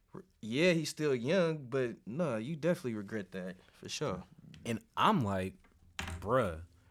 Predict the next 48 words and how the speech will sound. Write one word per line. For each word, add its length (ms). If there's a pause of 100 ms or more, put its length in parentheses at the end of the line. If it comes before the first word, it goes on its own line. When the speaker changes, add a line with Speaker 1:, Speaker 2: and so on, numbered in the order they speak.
(420)
Speaker 1:
And 260
regardless, 520
it's 120
still 280
gonna 140
take 200
a 60
year 260
for 140
Murray 500 (560)
to 140
come 220
back 200
from 220
his 440 (280)
playing 320
on 100
his 160
leg. 380 (180)
Speaker 2:
Right. 260
Speaker 1:
Or 120
at 80
least 180
half 240
a 60
season. 480 (400)
And 80
the 60
N 140
B 140
A 80
kinda 240
different 360
than 100
the 40
N 140
F 160
L. 240 (520)
Speaker 2:
But, 280
nigga, 340
I'm 180
like, 340 (1300)
you 120
can't 320
speculate, 680
and 140
I 80
won't. 460